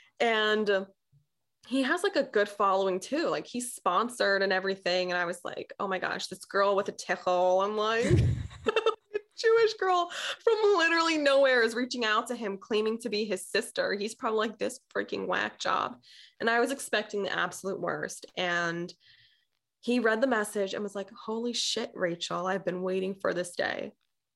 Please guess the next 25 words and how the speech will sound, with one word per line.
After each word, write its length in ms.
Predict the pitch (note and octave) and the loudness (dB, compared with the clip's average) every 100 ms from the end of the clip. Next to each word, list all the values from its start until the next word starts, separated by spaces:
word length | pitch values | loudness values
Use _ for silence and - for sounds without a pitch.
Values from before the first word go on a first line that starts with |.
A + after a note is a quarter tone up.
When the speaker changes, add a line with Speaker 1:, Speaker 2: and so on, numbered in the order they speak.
| _ _ _ _ _ - | _ _ _ _ _ -16
Speaker 1:
I 80 | A3 | -14
was 180 | A3+ | -14
like, 120 | A#3+ _ _ _ | -20 _ _ _
"What? 680 | A3+ A3 A#3+ B3+ _ - - _ _ _ _ _ _ _ _ _ _ _ _ | -16 -14 -14 -18 _ -18 -18 _ _ _ _ _ _ _ _ _ _ _ _
What?" 880 | G#3 B3 C4 C#4+ D4 D#4 - - - - | -16 -12 -10 -10 -12 -16 -16 -18 -8 0
I 100 | C#4 | 0
was 240 | D4+ - | 0 -8
so 520 | - C#4+ C4+ D4 F#4 - | -2 2 4 4 4 2
expecting 920 | D4 - - - B3+ B3+ D4 D4+ D#4 D#4 | -4 -6 -4 -2 -2 -4 -8 -6 -8 -6
rejection. 760 | G#3 E3 F3 F3 - C#4 C#4+ - | -6 -2 -4 -4 -6 -6 -6 -6
I 60 | G3 | -6
was 200 | F#3 F3+ | -8 -4
waiting 340 | F#3 G3+ A3 | -4 -2 -6
for 160 | - F#3 | -6 -6
rejection. 680 | F3 D#3+ - - - - - - - - - _ - | -4 -4 -6 -6 -8 -10 -14 -20 -20 -20 -20 _ -4
And 100 | G#3+ | -2
I 200 | - A#3+ | 0 0
was 140 | B3 | 0
just 220 | A#3+ A#3 A3+ | -2 -4 -6
like, 420 | G#3 F#3+ F#3+ _ _ _ | -2 -2 -4 _ _ _
"Oh 140 | G#3 G3 | -8 -6
my 160 | G3 | -8
God, 160 | G3 G#3 | -10 -12
what? 640 | - F3+ F3 F3 G#3+ D4 - - | -12 -12 -12 -10 -12 -12 -16 -12
Like, 300 | C4 B3+ | -8 -8